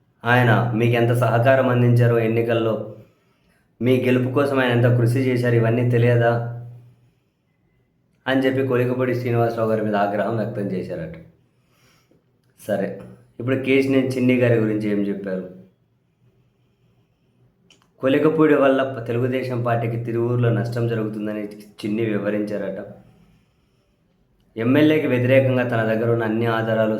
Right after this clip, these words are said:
సమర్పించారట. దీనిపై నివేదికను సిద్ధం చేసి చంద్రబాబు గారికి ఇస్తారట క్రమశిక్షణ కమిటీ. ఇంతే. కొలికపూడి గారు రెండు గంటలు, మూడు గంటలు ఉన్నారు.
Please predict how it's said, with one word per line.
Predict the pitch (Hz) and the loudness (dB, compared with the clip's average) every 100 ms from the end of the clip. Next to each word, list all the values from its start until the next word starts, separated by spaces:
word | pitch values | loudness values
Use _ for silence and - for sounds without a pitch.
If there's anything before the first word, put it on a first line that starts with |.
| 107 | -4
సమర్పించారట. | 104 107 110 101 107 92 90 95 - - _ _ _ _ _ _ _ _ _ _ _ _ _ _ _ _ _ _ _ | -6 -6 -6 -6 -4 -6 -6 -10 -14 -20 _ _ _ _ _ _ _ _ _ _ _ _ _ _ _ _ _ _ _
దీనిపై | 123 135 131 131 117 | -4 0 2 2 2
నివేదికను | 117 123 123 117 117 | 0 0 -2 -2 -4
సిద్ధం | 110 104 113 107 | -4 -6 -6 -4
చేసి | 107 107 - | -6 -8 -8
చంద్రబాబు | 120 110 107 104 98 95 | -6 -4 -2 -2 -2 -4
గారికి | 98 117 | -6 -6
ఇస్తారట | 107 - 92 85 82 - | -10 -8 -8 -8 -12 -10
క్రమశిక్షణ | 90 90 90 - - 80 80 | -10 -8 -12 -16 -16 -18 -16
కమిటీ. | - - 85 | -20 -16 -10
ఇంతే. | 117 117 - - - - _ _ _ _ _ _ _ _ _ _ | -8 -8 -10 -14 -20 -20 _ _ _ _ _ _ _ _ _ _
కొలికపూడి | 123 127 147 156 151 | -2 0 2 4 6
గారు | 147 143 | 6 4
రెండు | 123 127 | 2 2
గంటలు, | 135 147 | 2 2
మూడు | 131 123 | 2 0
గంటలు | 123 123 120 | 2 2 2
ఉన్నారు. | 117 107 | 0 0